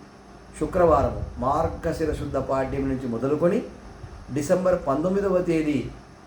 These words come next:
శుక్రవారం మార్గశిర బహుళ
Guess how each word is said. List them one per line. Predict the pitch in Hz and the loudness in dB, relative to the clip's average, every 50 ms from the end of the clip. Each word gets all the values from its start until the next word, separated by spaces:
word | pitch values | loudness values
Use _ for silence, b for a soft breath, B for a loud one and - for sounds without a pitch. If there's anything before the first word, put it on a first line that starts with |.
| - - - - - - - | -20 -20 -20 -16 -10 -6 -6
శుక్రవారం | 151 - 190 185 175 165 151 139 - - - - - - - - - - - - - - - - - 127 | -4 0 4 6 6 8 6 6 4 0 -2 -6 -8 -8 -8 -8 -10 -10 -16 -18 -18 -18 -16 -12 -6 -2
మార్గశిర | 131 143 160 170 170 156 - 180 170 - - 165 156 147 120 - - - - - 127 | -2 0 0 0 -2 -2 -2 -2 -2 0 0 0 2 2 0 0 -4 -12 -8 -2 0
బహుళ | 135 131 127 175 175 | 0 2 2 2 2